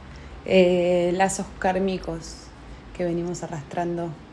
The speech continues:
con, con alguna persona de nuestra vida. En general, las relaciones que son vinculares,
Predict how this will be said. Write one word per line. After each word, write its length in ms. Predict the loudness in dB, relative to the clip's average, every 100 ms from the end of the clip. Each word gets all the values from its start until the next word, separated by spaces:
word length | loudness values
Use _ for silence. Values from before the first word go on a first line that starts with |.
| -20 -20 -20 -20 -20 -20 -20 -20 -20 -8
con, 600 | -4 -2 -2 -4 -6 -6 -8 -12 -18 -20 -18 -18 -18 -18 -20 -12 -4
con 140 | -2
alguna 440 | 0 0 2 4
persona 580 | 2 0 2 4 4 2
de 60 | 0
nuestra 380 | -2 -2 2 2
vida. 400 | 4 2 0 -2 -8 -10
En 80 | -8
general, 800 | -2 0 2 4 4 2 0 -2 -4 -12 -16 -16 -16 -10
las 480 | -4 0 0 0 -2
relaciones 840 | 0 2 0 -2 -2 0 0 -2 -10 -16 -16 -16 -10
que 120 | -4 -2
son 320 | -2 -2 -2
vinculares, 760 | 0 -2 0 2 4 2 -2